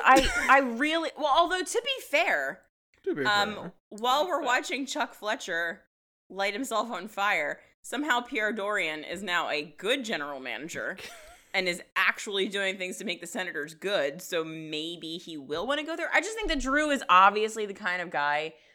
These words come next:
Speaker 1: that if he retires without a Stanley Cup, like, is not gonna be able to sleep at night for the rest of his life. So I feel like he's gonna wanna chase it again, and I don't know if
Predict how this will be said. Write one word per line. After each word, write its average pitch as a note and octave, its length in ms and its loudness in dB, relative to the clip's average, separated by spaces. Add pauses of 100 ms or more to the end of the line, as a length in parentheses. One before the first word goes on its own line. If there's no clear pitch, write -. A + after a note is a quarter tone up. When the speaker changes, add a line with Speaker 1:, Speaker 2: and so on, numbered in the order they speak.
(680)
Speaker 1:
that F3 340 2 (460)
if G3 140 -8
he A#3+ 140 -4
retires F#3 600 -2
without D3+ 300 -4
a D#3 60 -8
Stanley D3+ 340 -10
Cup, D#3+ 240 -4
like, D#3 140 -8
is D3+ 100 -8
not D3+ 260 -4
gonna D#3 120 -12
be C#3+ 80 -8
able C3+ 140 -8
to C#3 60 -12
sleep C3+ 320 -8
at F#3+ 120 -8
night G#3+ 220 -6
for A#3+ 100 -10
the G#3 100 -6
rest A#3+ 220 -2
of A#3 60 -10
his A#3+ 120 -8
life. A#3+ 260 0
So A#3 120 -4
I F#3+ 100 4
feel A#3+ 280 -2
like G#3 300 -2 (460)
he's F#3+ 160 -4
gonna E3+ 200 -4
wanna D3+ 240 0
chase - 520 -6
it D3+ 200 0 (1000)
again, F#3+ 600 2 (300)
and E3+ 160 -2
I D#3+ 140 4
don't D#3+ 180 0
know C#3+ 360 -2
if C3 140 -4